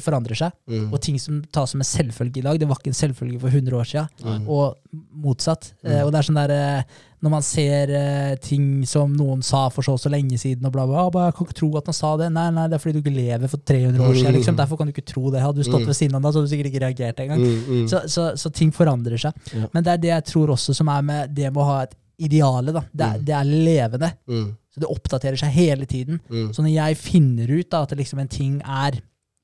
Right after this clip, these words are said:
Speaker 1: riktig, om jeg ser på en person for eksempel, da, som prater om et eller annet,
Speaker 2: Mm.
Speaker 1: eh, og så er det noe av det som på en måte resonerer da, og som jeg
Speaker 2: Mm.
Speaker 1: føler at er riktig,
Speaker 2: Mm.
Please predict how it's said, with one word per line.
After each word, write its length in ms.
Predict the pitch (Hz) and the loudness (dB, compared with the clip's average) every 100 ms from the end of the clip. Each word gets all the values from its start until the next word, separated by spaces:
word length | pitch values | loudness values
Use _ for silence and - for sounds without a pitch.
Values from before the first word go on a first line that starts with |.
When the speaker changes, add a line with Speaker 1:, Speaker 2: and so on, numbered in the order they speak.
| _ - - | _ -20 -2
Speaker 1:
riktig, 360 | 147 151 - 156 | 0 0 -2 -2
om 60 | 151 | 0
jeg 80 | 143 | 0
ser 220 | - 123 | -2 -4
på 80 | 127 | -4
en 60 | |
person 360 | - 127 135 123 | -4 -4 -2 -4
for 80 | 120 | -4
eksempel, 420 | 120 127 117 - | -4 -4 -4 -2
da, 80 | 160 | 0
som 320 | 143 143 135 123 _ _ _ _ - | 0 0 0 -2 _ _ _ _ 2
prater 340 | 165 143 143 | 4 4 0
om 100 | 135 | -2
et 160 | 139 135 | -2 -4
eller 120 | 135 135 | -6 -4
annet, 320 | 139 160 156 - | -2 -2 -2 -2
Speaker 2:
Mm. 180 | 117 110 | 0 0
Speaker 1:
eh, 240 | 139 139 | 0 0
og 60 | 135 | -2
så 80 | 147 | 0
er 40 | 147 | 4
det 80 | |
noe 200 | 156 143 135 | 4 4 0
av 60 | 135 | -2
det 120 | 127 | -4
som 160 | 135 | -4
på 60 | 123 | -2
en 60 | 143 | -2
måte 200 | 120 135 | -2 -2
resonerer 600 | 123 156 143 135 123 131 | 0 0 2 2 0 0
da, 100 | 151 | 0
og 80 | 143 | 0
som 100 | 135 | 0
jeg 40 | 120 | 2
Speaker 2:
Mm. 120 | 139 117 | 2 2
Speaker 1:
føler 80 | |
at 100 | 127 - | -4 -6
er 180 | 135 131 | -4 -2
riktig, 420 | - - 165 160 - | -4 -6 -6 -6 -6
Speaker 2:
Mm. 280 | 113 110 | -4 -4